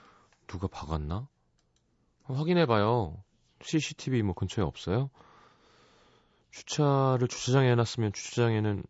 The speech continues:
카메라가 하나씩 있을 텐데. 칠육이칠님, 오늘 이사할 집 계약했습니다.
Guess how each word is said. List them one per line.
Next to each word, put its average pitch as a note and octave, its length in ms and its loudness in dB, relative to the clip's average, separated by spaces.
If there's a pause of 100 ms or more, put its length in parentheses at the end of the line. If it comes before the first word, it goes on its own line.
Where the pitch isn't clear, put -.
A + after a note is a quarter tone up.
(640)
카메라가 D3+ 360 0
하나씩 C3+ 260 0
있을 - 120 -12
텐데. F#2+ 480 -4 (1700)
칠육이칠님, F3 800 6
오늘 A#2+ 440 6
이사할 B2+ 480 4
집 - 280 -2
계약했습니다. - 840 -4